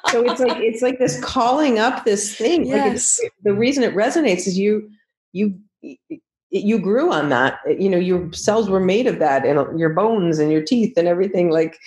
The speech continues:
Speaker 1: it's in there. So it has this, like, deep echoing feeling, which is just, that's a beautiful story.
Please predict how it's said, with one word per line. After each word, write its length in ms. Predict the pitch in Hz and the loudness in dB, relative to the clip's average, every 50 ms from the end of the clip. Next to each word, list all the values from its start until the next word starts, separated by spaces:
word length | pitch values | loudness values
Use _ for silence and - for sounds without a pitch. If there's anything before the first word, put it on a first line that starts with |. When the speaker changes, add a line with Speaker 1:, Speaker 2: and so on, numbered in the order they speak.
| - - - _ | -20 -20 -12 _
Speaker 1:
it's 220 | - 220 - - 254 - | -2 -2 -2 -2 -6 -6
in 300 | 190 190 208 339 370 302 | -4 -2 0 2 2 2
there. 340 | 240 170 156 156 143 135 165 | 2 2 2 2 0 0 -2
So 240 | 160 - 185 175 180 | -2 0 0 0 2
it 140 | 170 170 - - | 0 -2 -4 -8
has 300 | - 170 - 220 240 233 | -12 -6 -2 -2 -2 0
this, 240 | - 175 175 - - | 0 -2 -4 -2 -2
like, 140 | 156 156 156 - - _ _ | -4 -4 -4 -6 -12 _ _
deep 340 | - 226 240 233 220 214 - _ - _ _ _ _ _ _ _ _ _ _ - | -2 -2 0 0 -2 -4 -8 _ -20 _ _ _ _ _ _ _ _ _ _ -2
echoing 800 | 196 202 - 214 190 175 165 160 151 151 156 156 160 180 170 - _ _ _ _ _ _ | -2 0 0 0 0 2 2 0 0 0 -2 -4 -4 -6 -8 -10 _ _ _ _ _ _
feeling, 400 | 175 180 180 180 165 156 151 151 | -4 -2 0 0 0 -2 -2 -2
which 180 | 151 - - | -4 -4 -4
is 220 | 156 156 156 - - | -6 -6 -6 -8 -8
just, 300 | - 170 165 - - - | -8 -8 -6 -6 -2 -2
that's 180 | 170 175 - | 0 0 0
a 60 | 180 | 0
beautiful 320 | 170 - 160 165 160 165 160 | 0 2 2 2 2 0 -4
story. 360 | - - - 156 151 190 180 | -6 -4 -2 -2 -2 -2 -4